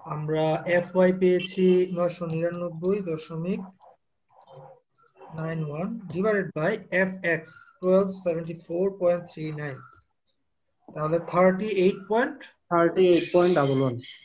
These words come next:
Speaker 1: ওয়ান টু।
Speaker 2: ওয়ান, জি, জি, স্যার।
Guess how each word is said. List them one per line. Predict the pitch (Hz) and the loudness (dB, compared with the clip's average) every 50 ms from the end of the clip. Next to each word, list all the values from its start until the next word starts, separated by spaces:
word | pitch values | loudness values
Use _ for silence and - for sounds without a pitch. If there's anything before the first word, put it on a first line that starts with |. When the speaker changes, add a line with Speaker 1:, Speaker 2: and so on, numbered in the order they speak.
| _ _ - 165 156 - - | _ _ -12 -12 -10 -6 0
Speaker 1:
ওয়ান | 185 185 196 208 190 - | 4 4 4 4 2 0
টু। | - 175 151 131 - - - - _ _ _ _ _ _ _ _ _ _ _ _ _ _ _ _ _ _ _ _ _ _ _ _ - - - - - - - - - - _ - 147 | -2 -4 -4 -4 -6 -12 -20 -20 _ _ _ _ _ _ _ _ _ _ _ _ _ _ _ _ _ _ _ _ _ _ _ _ -20 -20 -20 -20 -20 -20 -20 -20 -20 -20 _ -8 -4
Speaker 2:
ওয়ান, | 139 135 139 139 143 139 - - - 143 | -2 0 0 0 -2 -4 -6 -12 -10 -4
জি, | 151 151 139 123 | 0 0 0 0
জি, | 117 127 131 123 | -2 -4 -8 -8
স্যার। | 117 - 131 117 _ _ _ - 120 117 | -8 -12 -16 -20 _ _ _ -20 -16 -16